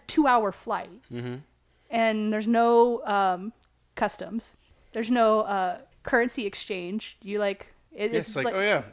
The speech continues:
Speaker 2: this is really easy to get to.
Speaker 1: Super easy to
Speaker 2: Easy,
Speaker 1: get to.
Speaker 2: easy to nav-, navigate. I went there for a wedding, like, well, it's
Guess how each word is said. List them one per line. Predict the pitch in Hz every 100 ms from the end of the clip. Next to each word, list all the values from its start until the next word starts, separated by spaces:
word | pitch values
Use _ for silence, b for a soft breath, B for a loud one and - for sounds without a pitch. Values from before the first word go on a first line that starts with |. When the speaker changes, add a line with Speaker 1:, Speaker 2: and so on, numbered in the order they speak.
| -
Speaker 2:
this | 151 -
is | 156 -
really | 185
easy | 127 175 151
to |
get | 131 160
to. | - 175
Speaker 1:
Super | 196 339 311
easy | 262
to |
Speaker 2:
Easy, | 247
Speaker 1:
get | 220 220
to. | 147
Speaker 2:
easy | 214
to | 135 131 b b b b b -
nav-, | 123 135 117
navigate. | 131 131 131 131 117
I |
went | 123
there | 120
for | 110 110
a |
wedding, | 101 107 107 110
like, | 95 82 _
well, | 82
it's | 78 -